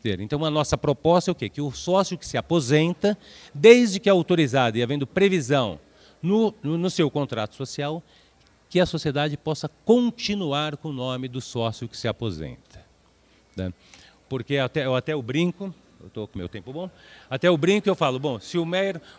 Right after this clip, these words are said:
um dia conversando com o Opsi, que é um outro sócio fundador, que é Machado Meyer Sendex Opsi, ele falou, "Cagé, não é possível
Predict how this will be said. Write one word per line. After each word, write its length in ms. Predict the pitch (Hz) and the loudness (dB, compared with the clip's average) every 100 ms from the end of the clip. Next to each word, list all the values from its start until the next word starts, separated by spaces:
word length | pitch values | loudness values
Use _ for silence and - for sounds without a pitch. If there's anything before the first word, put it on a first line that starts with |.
| - | -12
um 200 | 151 147 | -8 -4
dia 140 | 160 | -2
conversando 520 | 180 165 151 156 139 | -2 -2 -2 -2 -4
com 100 | 139 | -2
o 140 | 170 180 | 2 2
Opsi, 260 | 180 - | 0 -6
que 80 | 123 | -10
é 60 | 117 | -8
um 80 | 117 | -6
outro 260 | 151 120 | -8 -8
sócio 260 | 107 113 - | -10 -10 -10
fundador, 400 | 127 120 147 185 | -12 -10 -10 -10
que 60 | |
é 40 | 113 | -12
Machado 340 | 120 156 - | -10 -8 -6
Meyer 200 | 120 110 | -6 -6
Sendex 440 | 98 113 107 117 170 | -8 -10 -8 -6 -2
Opsi, 340 | 170 180 - | -2 -2 -6
ele 80 | 185 | -8
falou, 180 | 196 226 | -10 -8
"Cagé, 320 | 247 233 247 | -4 0 0
não 100 | 220 | 2
é 60 | 247 | 0
possível 440 | 254 - 233 175 | 0 -6 -4 -6